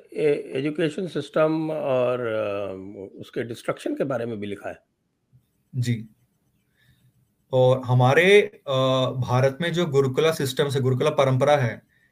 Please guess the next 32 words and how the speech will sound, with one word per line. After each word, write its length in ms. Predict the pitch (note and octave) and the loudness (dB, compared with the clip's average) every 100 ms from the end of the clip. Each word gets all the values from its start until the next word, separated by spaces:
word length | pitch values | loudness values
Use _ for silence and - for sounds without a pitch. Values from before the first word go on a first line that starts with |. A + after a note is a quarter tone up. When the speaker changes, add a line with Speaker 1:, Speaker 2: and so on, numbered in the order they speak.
| _ | _
Speaker 2:
ये 300 | B2 D#3 F#3 | -2 2 2
कितना 460 | F#3 - C3 E3 F#3+ | 0 -4 -8 -2 -2
शक्ति-, 640 | F#3+ D3 B2+ - F3 F3+ - - | 0 -2 -2 -6 -6 -6 -8 -14
कितना 220 | B2+ F3 | -6 -4
शक्तिशाली 600 | F3+ C3+ E3 D#3+ E3+ F3+ | -2 -4 -4 0 2 4
के 120 | F#3 | 4
रूप 180 | F3+ D#3 E3 | 2 2 -4
में 140 | E3 | -2
था, 340 | C#3 E3+ - _ _ - | 0 0 -4 _ _ -4
और 100 | C#3+ | 0
ब्रिटिश 540 | B2+ C3 D#3+ F#3 - F3 | 2 2 2 -2 -2 2
लोग 440 | F#3 G3 F#3+ - - - - C3+ | 6 6 4 -4 -20 -20 -8 0
या 140 | D#3 | 2
जो 160 | C#3 C3 | 2 0
भी 160 | D#3+ | -2
कॉलोनियल 520 | E3 C#3+ C#3 C#3+ E3 | 0 2 2 2 0
एस्पेक्ट्स 580 | D3+ C3+ D#3+ D#3 - - - - | 0 0 -2 -4 -6 -14 -16 -4
के, 300 | D#3 D#3 - B2+ | -2 -2 -6 -12
कॉलोनियल, 580 | C3 - C#3 C3+ D3 | -12 -6 -4 0 0
कॉलोनियल 400 | D3 C#3 C#3 D#3 | 2 2 2 0
मानसिकता 500 | D3 C3+ C3+ C3+ D#3+ | -2 -2 -4 -2 -2
से 100 | D#3 | -2
जो 140 | D3+ D3+ | 0 2
आए 240 | C3+ C#3+ D3 | 4 2 0
थे, 60 | F3+ - _ _ - | -4 -10 _ _ -12
वो 100 | D3 | -12
कितना 440 | - - C3 D#3+ | -10 -10 -4 2
उनको 400 | F#3 E3+ E3 F#3+ F#3 | 2 2 2 4 4
असह-, 540 | - - C3+ C#3+ D#3+ | -2 -8 -4 -2 -2
असहिष्णुता 640 | C3+ D#3 D#3 - E3+ F3+ | -2 -2 -2 -2 0 2
क्रिएट 380 | F3+ D#3+ D#3+ D#3+ | 2 4 2 2
किया, 280 | C#3+ A2 | -2 -2